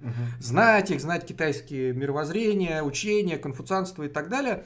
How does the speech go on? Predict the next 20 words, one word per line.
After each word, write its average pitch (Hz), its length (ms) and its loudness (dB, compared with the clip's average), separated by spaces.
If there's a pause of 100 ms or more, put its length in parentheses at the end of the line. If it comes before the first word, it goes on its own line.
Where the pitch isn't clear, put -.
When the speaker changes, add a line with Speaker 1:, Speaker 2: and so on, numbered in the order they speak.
(220)
Speaker 2:
То - 40 -14
есть 131 120 -2
все-таки 254 180 -6
человек, 190 340 0
у 175 80 -4
не-, 165 140 -8
отец 151 380 -4
у 180 40 -2
него 170 160 -4
был 160 180 -6
высокообразованный, 139 1120 -6
и - 20 -4
образование 147 540 -2
начально 190 360 -2
он 180 100 -2
получил 175 480 -4 (640)
в - 60 -16
семье. 165 340 0
Хотя, 135 300 2
повторюсь, 233 540 -2